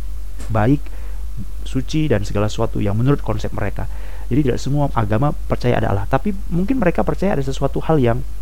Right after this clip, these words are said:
transenden di luar sana, ada sesuatu yang gaib barangkali atau apapun namanya ya. Tapi maksud saya di sini adalah, pada waktu kita memikirkan semua agama-agama yang kita lihat, maka kita tahu, waktu mereka mengatakan, "Kami percaya kepada yang kuasa, kami percaya kepada yang maha kuasa,"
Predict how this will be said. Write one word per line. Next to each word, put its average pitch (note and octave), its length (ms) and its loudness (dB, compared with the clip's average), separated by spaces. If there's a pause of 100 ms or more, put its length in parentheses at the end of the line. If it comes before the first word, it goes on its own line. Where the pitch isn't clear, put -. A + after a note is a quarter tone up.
(160)
transenden B2+ 560 2
di G#2+ 80 0
luar A2+ 160 2
sana, A2 320 0 (240)
ada A#2+ 160 0
sesuatu B2+ 320 0
yang B2 240 2 (480)
gaib A2+ 320 4
barangkali G2+ 400 0
atau F#2+ 160 -2
apapun A2+ 400 0
namanya G2 320 0
ya. - 140 -2 (580)
Tapi D#3 160 0
maksud E3+ 240 0
saya D3+ 180 2
di D3+ 100 2
sini D#3+ 200 0
adalah, G#2+ 400 0 (160)
pada B2+ 160 2
waktu D#3 320 2
kita D3 160 0
memikirkan A2+ 560 0
semua G3 480 2
agama-agama G#2+ 880 0
yang A#2 160 2
kita - 160 -2
lihat, A2 320 0 (560)
maka E3+ 240 2
kita E3 160 2
tahu, G#2+ 400 0
waktu D3+ 240 2
mereka D#3 240 2
mengatakan, D3+ 480 2
"Kami D3+ 240 0
percaya E3 320 2
kepada B2+ 320 0
yang B2 160 0
kuasa, - 480 -2
kami C3+ 160 0
percaya D3+ 320 0
kepada C#3+ 240 0
yang B2+ 80 0
maha A#2+ 160 0
kuasa," - 480 -2